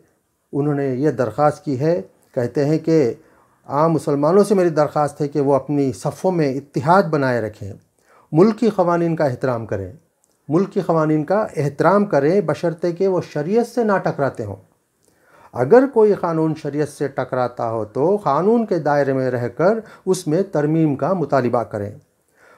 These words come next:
और अपना असर व रसूख इस्तेमाल करके क़ानून में तब्दीली लाएं। फिर उन्होंने फ़िरका वाराना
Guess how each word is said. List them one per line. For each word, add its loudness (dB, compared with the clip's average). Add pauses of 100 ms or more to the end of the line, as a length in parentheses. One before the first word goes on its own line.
(300)
और 8
अपना -2 (120)
असर -2
व 2
रसूख -2
इस्तेमाल -2
करके -6
क़ानून 0
में -2
तब्दीली 2
लाएं। 0 (3250)
फिर 6
उन्होंने 0
फ़िरका -2
वाराना 0